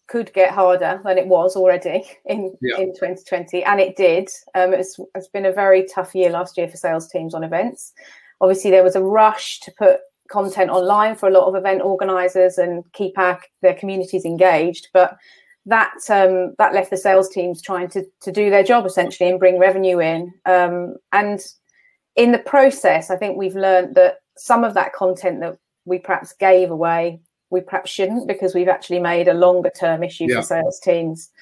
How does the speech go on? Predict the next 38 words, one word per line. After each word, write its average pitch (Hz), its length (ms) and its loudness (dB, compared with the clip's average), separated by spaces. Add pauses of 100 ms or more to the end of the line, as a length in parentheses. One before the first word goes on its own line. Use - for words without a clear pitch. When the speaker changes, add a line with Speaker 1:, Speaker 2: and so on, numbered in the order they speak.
(460)
Speaker 1:
um, 170 440 -4
to 185 120 -10
try 175 320 2
and 165 320 -4 (200)
monetize 180 840 0
that 165 180 0
now. 165 380 -2 (180)
Um, 190 460 2 (240)
but - 240 2 (120)
I 240 40 -4
mean, 254 320 0 (800)
the 240 120 -6
real, 285 440 4
the 220 140 -4
real 277 220 4
truth 185 340 2
for 208 100 -8
me, 208 220 -2
I 175 60 0
think, 180 260 -2
is 196 160 -8
that 185 160 4
what 214 180 -2
twenty 208 220 -8
twenty 190 240 -2
did 185 140 4
is 175 100 -2
expose 196 640 0
some 190 120 -6
of 180 80 0
those 180 200 2 (280)
not 196 240 -2
so - 180 -6
great 185 320 2
practices 196 560 -6
in 196 100 -6
event 208 320 -4
sales. 220 560 0